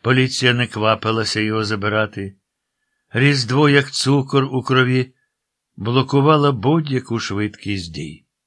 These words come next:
Вони зачинили за собою двері, пройшли в музичний салон, опустили штору і увімкнули світло. Волокін одразу заглибився в партитури Гетца. Він знав, де шукати.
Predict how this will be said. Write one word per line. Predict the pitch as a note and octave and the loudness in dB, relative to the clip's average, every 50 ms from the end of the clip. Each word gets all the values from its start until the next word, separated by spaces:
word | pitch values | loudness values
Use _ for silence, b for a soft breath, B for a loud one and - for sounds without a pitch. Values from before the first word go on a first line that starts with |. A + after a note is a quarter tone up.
| _ _ _ _ _ _ _ _ _ _ _ - | _ _ _ _ _ _ _ _ _ _ _ -4
Вони | G#2 B2+ C#3 D3+ D3 | -2 0 0 0 0
зачинили | B2+ G#2 G2+ G2 - - G2+ G2+ G#2 G2+ G2+ G2+ F#2+ | -2 -2 -4 -4 -4 -4 -4 -4 -4 -4 -4 -4 -6
за | F#2 G2+ F#2 | -6 -6 -6
собою | - G#2 G2 F#2 G2 G2 G2 F#2+ | -6 -6 -6 -4 -4 -4 -4 -6
двері, | F2 F#2 G2+ A#2+ B2+ B2 A#2+ A#2+ - _ _ _ _ _ _ _ _ _ _ _ _ | -6 -4 -2 -2 -2 -2 -4 -6 -12 _ _ _ _ _ _ _ _ _ _ _ _
пройшли | - - A#2 C3+ C3 - - D#3 E3 E3+ | -4 0 2 2 2 2 0 0 2 2
в | D#3 C#3+ | 2 2
музичний | B2 A2+ G#2+ F2 G#2 - - - - - G2+ G#2+ G#2 G2+ | 2 0 0 0 0 -2 -2 -2 -4 -6 -4 -4 -4 -4
салон, | - - - G#2 G#2 G2+ G#2+ B2 C3+ C#3 C#3 C3+ C3+ - _ _ _ _ _ _ _ - | -4 -4 -4 -2 -2 0 0 0 0 0 -2 -4 -6 -10 _ _ _ _ _ _ _ -10
опустили | G#2 G2 G2 - G#2+ G2 - - - A2 G2+ G2 F#2+ - | -8 -8 -8 -6 -8 -8 -8 -6 -6 -4 -4 -4 -4 -6
штору | - - - - - A#2 C3+ C#3+ D3 D3 C#3+ - _ _ _ _ _ _ _ _ _ | -6 -8 -10 -8 -4 -2 0 0 0 -2 -6 -10 _ _ _ _ _ _ _ _ _
і | - G#2 G#2+ A2+ | -4 -4 -2 -2
увімкнули | A2 A2 A2 A#2 A#2 A2 - - F2 F2+ F#2 F#2 F2+ F#2 G2 | -2 -4 -4 -6 -8 -8 -10 -12 -12 -10 -10 -10 -10 -10 -10
світло. | F#2+ - - - F2 E2+ D#2 - - E2 D#2+ D#2 - _ _ _ _ _ _ _ _ _ _ _ _ _ _ _ _ - | -10 -10 -10 -10 -12 -14 -14 -16 -18 -20 -20 -20 -20 _ _ _ _ _ _ _ _ _ _ _ _ _ _ _ _ -6
Волокін | G2+ B2 D#3 F#3 F#3 F#3 - F3+ E3 E3 | 0 2 2 2 2 0 0 0 2 4
одразу | D#3+ D3 C#3 C#3+ E3 E3 D#3+ C3+ A#2+ A#2+ | 4 4 4 6 6 6 6 4 0 -2
заглибився | G#2+ G2+ A#2+ G#2+ G#2+ A2+ A#2+ A#2+ A2 A#2 A#2+ G#2+ - - - A#2+ | 0 2 2 2 2 2 0 0 2 0 -2 -2 -2 -2 -2 0
в | A#2 G#2 - | -2 -2 -2
партитури | - A#2 A2 - - B2 A2 - A#2 A#2 A2 G#2+ | -2 -2 -2 -2 -2 -4 -4 -2 -2 -2 -2 -2
Гетца. | G2 G#2 G#2 G2+ G#2 - - - - D#2+ D2+ - _ _ _ _ _ _ _ _ _ _ _ _ _ - | -2 -2 -2 -4 -4 -6 -8 -8 -8 -10 -16 -18 _ _ _ _ _ _ _ _ _ _ _ _ _ -10
Він | F#2+ G2+ G#2 G2+ G2 | -6 -6 -4 -4 -4
знав, | F2 E2 F#2+ G2+ G2+ G2 G2 | -6 -6 -4 -2 -2 -2 -2
де | F#2+ F#2+ F#2 | -4 -6 -6
шукати. | - - G2 F#2 - - F2 F2 - - - D#2+ - - | -6 -6 -8 -10 -10 -10 -12 -12 -12 -14 -18 -20 -20 -20